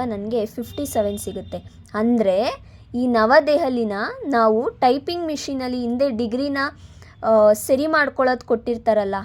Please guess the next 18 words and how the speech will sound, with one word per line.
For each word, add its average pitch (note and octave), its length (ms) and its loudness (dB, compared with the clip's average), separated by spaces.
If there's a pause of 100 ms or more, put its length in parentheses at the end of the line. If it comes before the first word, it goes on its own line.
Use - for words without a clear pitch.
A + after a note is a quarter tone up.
ಅಂದ್ರೆ A3+ 420 0
ಕೂಡಿಸ್ಕೊಳ್ಳೋದು, A#3 840 0
ನಮ್ಗೆ A3 400 -2
ಯಾವ್ದಕ್ C4 580 2
ಬೇಕು A#3+ 320 2
ಅದಕ್ಕೆ A3 340 -2
ಇಟ್ಕೊಳ್ಳೋದು B3+ 460 -2
ಕೊಟ್ಟಿರ್ತಾರಲ್ಲ, G3+ 640 -6 (680)
ಐವತ್ತೇಳಕ್ಕೆ D4+ 880 4
ಇಟ್ಕೊಂಡು B3+ 420 -6
ನೀವು B3 300 -4
ಎ A#3+ 200 2
ಫೋರ್ D4 260 -2
ಸೈಜ್ A#3+ 280 -4
ಶೀಟಲ್ಲಿ A#3 520 -6
ಟೈಪ್ A#3 380 -4
ಮಾಡ್ಬೇಕು. F#3 500 -10 (360)
ಅನಂತರ D#4+ 440 4